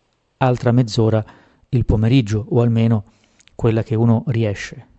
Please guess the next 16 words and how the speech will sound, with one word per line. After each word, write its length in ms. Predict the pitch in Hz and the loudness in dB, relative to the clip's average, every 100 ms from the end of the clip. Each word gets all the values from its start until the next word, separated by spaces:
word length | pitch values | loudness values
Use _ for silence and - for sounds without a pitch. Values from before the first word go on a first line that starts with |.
| _ | _
Ma 280 | 120 127 - 165 - | -4 -4 -4 -12 -8
i 140 | 165 123 | -6 -2
trenta 340 | 160 160 143 | -2 0 0
minuti 380 | 131 135 147 127 | 2 2 2 2
della 240 | 117 120 | 2 2
mattina 580 | 127 - 127 117 123 131 - _ _ | 0 -2 -2 2 2 0 -4 _ _
dovrebbero 500 | 127 123 120 139 131 | 0 2 4 4 4
essere 500 | 110 - 120 110 107 _ _ _ _ _ _ _ _ _ _ _ _ _ _ _ _ | 2 -2 -4 -4 -6 _ _ _ _ _ _ _ _ _ _ _ _ _ _ _ _
i 100 | 139 | 0
minuti 460 | 123 123 117 107 117 | 2 4 2 0 0
più 160 | - | 2
importanti 840 | 120 110 117 - 110 101 104 107 110 | 2 2 0 0 -2 -2 -4 -4 -6
della 240 | 123 117 107 | -2 0 0
nostra 560 | 104 101 - 104 104 - | -2 -4 -6 -6 -6 -6
giornata. 760 | 117 110 107 98 92 - - - - - _ _ _ _ _ _ _ _ _ _ - _ _ _ _ _ _ _ _ _ _ _ | -4 -2 -2 -6 -8 -14 -18 -20 -20 -20 _ _ _ _ _ _ _ _ _ _ -20 _ _ _ _ _ _ _ _ _ _ _
Qui 360 | - 180 - | 2 2 2